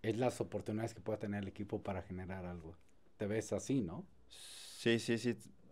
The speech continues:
Speaker 2: Y t-, y yo creo lo que me ha ayudado más para que
Speaker 1: Ujú.
Speaker 2: pueda ser así, que trato de disfrutarlo. De disfrutarlo y cuando disfruto, o sea, como
Speaker 1: Como que
Speaker 2: que
Speaker 1: sale todo.
Speaker 2: s-, sale todo,
Speaker 1: Sale,
Speaker 2: sal-,
Speaker 1: sale.
Speaker 2: eh,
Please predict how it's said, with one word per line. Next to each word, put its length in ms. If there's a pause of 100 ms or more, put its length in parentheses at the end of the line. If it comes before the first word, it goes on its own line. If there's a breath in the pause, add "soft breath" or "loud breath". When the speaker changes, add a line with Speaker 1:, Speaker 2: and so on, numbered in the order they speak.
(140)
Speaker 2:
Y 140
t-, 180
y 200
yo 140
creo 140
lo 140
que 100
me 120
ha 20
ayudado 300
más 340
para 280
que 120
Speaker 1:
Ujú. 100
Speaker 2:
pueda 160
ser 160
así, 440 (760)
que 160
trato 360
de 80
disfrutarlo. 720 (960 soft breath)
De 120
disfrutarlo 720
y 320
cuando 800
disfruto, 600 (100)
o 140
sea, 340
como 240
Speaker 1:
Como 120
que 640
Speaker 2:
que 40
Speaker 1:
sale 260
todo. 280
Speaker 2:
s-, 60
sale 320
todo, 480
Speaker 1:
Sale, 220
Speaker 2:
sal-, 140 (120)
Speaker 1:
sale. 20 (140)
Speaker 2:
eh, 480